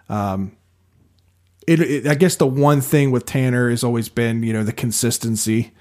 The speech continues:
um, and being able to find the strike zone and that kind of thing. So it'll be interesting to see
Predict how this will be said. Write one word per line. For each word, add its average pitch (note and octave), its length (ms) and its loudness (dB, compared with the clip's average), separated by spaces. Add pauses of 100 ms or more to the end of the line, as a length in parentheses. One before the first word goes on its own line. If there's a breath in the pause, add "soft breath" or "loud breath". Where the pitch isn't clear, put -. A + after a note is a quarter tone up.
(400 soft breath)
um, G2+ 640 -2
and A#2 160 -2
being A#2 160 2
able A2+ 140 -2
to G#2+ 60 -2
find A2 280 0
the A2 60 0
strike G#2+ 320 0
zone G#2+ 260 0
and G#2 120 0
that G#2 120 -2
kind G#2+ 160 -4
of G#2 80 -6
thing. G#2 260 -4
So F#3+ 200 -2
it'll G#3 200 -2
be G3+ 120 4
interesting D#3 320 0
to B2+ 60 -2
see B2 500 0